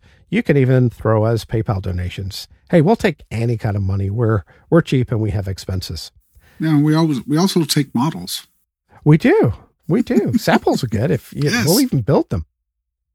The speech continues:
Speaker 1: Maybe. Or I might sell them.
Speaker 2: Well, y-, you, you, you're gonna build it? <laughs> You got a better chance of,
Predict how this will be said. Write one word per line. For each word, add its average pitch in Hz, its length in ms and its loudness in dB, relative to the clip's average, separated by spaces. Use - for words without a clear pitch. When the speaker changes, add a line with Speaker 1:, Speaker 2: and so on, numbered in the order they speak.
Speaker 1:
Maybe. 87 300 -4
Or 143 80 6
I 123 60 8
might 107 180 4
sell 104 160 2
them. 87 200 0
Speaker 2:
Well, 143 100 4
y-, 151 60 8
you, 170 720 6
you, 175 340 -2
you're 156 100 -2
gonna 202 140 2
build 190 240 -2
it? - 100 -8
<laughs> - 140 2
You 190 160 2
got 180 160 0
a - 20 -2
better 160 140 -2
chance 175 340 0
of, 135 140 -6